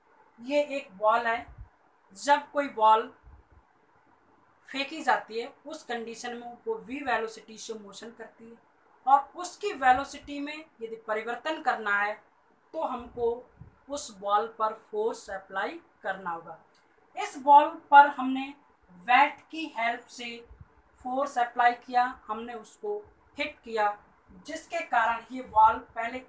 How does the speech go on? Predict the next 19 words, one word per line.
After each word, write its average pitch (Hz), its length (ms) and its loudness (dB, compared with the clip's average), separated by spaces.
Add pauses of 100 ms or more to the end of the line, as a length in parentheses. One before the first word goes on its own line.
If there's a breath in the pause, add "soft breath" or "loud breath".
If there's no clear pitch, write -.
इस 320 220 -12
velocity 254 600 -2
से 254 260 -12 (1160)
इस - 280 -14 (120)
बेड 240 420 0
की 320 80 -14
तरफ 262 340 -2
आ 226 140 2
रही 220 120 -4
थी, 294 280 -12 (440)
फिर 339 220 -8
ये 220 340 -8 (560)
इस 294 260 -12
direction 226 640 -2
में 196 240 -14 (840)
motion 247 460 -4
करने 208 300 -6
लगती 196 400 -14
है। 214 200 -8